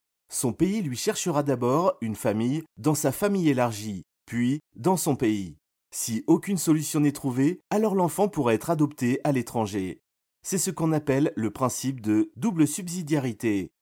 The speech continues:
de l'adoption internationale dictée par la Convention de La Haye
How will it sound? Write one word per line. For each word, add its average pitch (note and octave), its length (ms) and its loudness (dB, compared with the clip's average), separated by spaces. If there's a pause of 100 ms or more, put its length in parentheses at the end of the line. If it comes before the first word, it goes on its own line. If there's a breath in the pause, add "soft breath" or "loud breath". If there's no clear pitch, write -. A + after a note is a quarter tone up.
(160)
de F#2+ 140 -4
l'adoption A2 580 0
internationale D3+ 880 0 (120)
dictée F3+ 360 -6
par - 180 -4
la A3 120 -6
Convention D#3 560 -2
de D3+ 80 2
La C#3 260 2
Haye C3+ 160 0